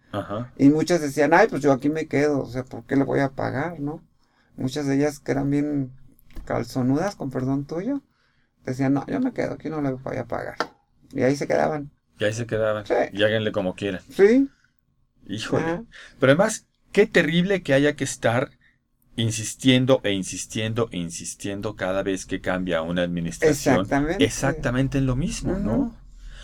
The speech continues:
Speaker 1: ¿Cuántos años duraron haciendo eso?
Speaker 2: Ay, duramos como diez años, Avi. Diez,
Speaker 1: Híjole.
Speaker 2: diez, más de diez. Diez, quince años duramos.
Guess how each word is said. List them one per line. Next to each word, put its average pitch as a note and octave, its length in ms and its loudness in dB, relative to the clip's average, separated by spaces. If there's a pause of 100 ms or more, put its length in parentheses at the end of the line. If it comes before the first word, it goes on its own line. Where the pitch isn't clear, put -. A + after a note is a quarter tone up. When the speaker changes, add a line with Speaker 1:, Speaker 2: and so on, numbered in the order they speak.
(320)
Speaker 1:
¿Cuántos F#3+ 500 -2
años C3+ 380 -4
duraron G2+ 440 -4
haciendo F2+ 500 -8
eso? - 280 -12 (220)
Speaker 2:
Ay, G#3+ 280 8
duramos F#3 340 2
como D3+ 220 0
diez E3+ 260 0
años, D#3+ 360 2
Avi. A#2+ 280 -8 (480)
Diez, D#3 460 6
Speaker 1:
Híjole. C3 140 -12 (200)
Speaker 2:
diez, F3+ 440 2
más E3 240 4
de E3 100 4
diez. A#2+ 600 0 (200)
Diez, F3+ 260 0
quince E3+ 360 2
años D3+ 320 2
duramos. C#3+ 460 0